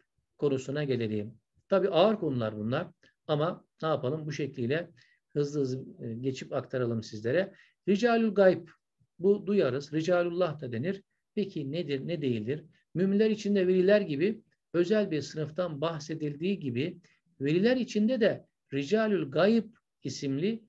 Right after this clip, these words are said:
seçkin bir iç sınıftan bahsedilir. Kelime anlamı görünmeyen adamlar, bilinmeyen erlerdir.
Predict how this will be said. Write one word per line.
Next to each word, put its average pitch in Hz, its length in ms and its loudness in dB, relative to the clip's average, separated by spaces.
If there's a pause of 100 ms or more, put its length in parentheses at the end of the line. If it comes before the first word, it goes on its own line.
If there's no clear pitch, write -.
(120)
seçkin 214 680 0
bir 196 240 2 (280)
iç 247 160 -2
sınıftan 160 600 -4
bahsedilir. 113 580 -4 (580)
Kelime 277 300 2
anlamı 214 460 4
görünmeyen 202 460 4
adamlar, 120 560 -2 (320)
bilinmeyen 196 560 2
erlerdir. 123 720 0